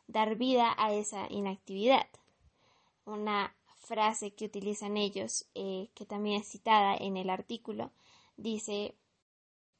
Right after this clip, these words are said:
textualmente: "El teatro de objetos es el arte del redescubrimiento". Y creo que en todas estas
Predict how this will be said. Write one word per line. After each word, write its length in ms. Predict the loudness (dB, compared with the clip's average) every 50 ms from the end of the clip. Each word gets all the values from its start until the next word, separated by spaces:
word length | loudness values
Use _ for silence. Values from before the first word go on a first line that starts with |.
| _ _
textualmente: 840 | -10 -10 -8 -8 -6 -6 -6 -4 -2 -2 -2 -2 -4 -4 -8 -8 -8
"El 200 | -8 -8 -8 -8
teatro 420 | -4 0 2 2 2 2 0 0 2
de 140 | 4 4
objetos 640 | 2 2 2 2 2 2 2 0 -4 -6 -6 -6 -6
es 220 | -6 -8 -8 -8 -6
el 140 | -4 0
arte 300 | 0 0 0 -2 -2 -2
del 280 | 0 0 0 0 -2 -8
redescubrimiento". 1160 | -8 -4 -2 0 0 0 -2 -4 -6 -6 -6 -4 -4 -4 -2 -2 0 0 -2 -2 -4 -8 _ _ _ _ _ _ _ _ _ _ _ _ _ _ _ _ _ _ _ _ _ _ _ _ _ _ _
Y 100 | -14 -6 -2
creo 280 | 0 2 2 2 2
que 260 | 0 0 0 0 0 -2
en 200 | -4 -4 -4 -2
todas 280 | 0 2 2 2 0
estas 520 | -2 -6 -4 -4 -4 -4 -4 -8 -12 -14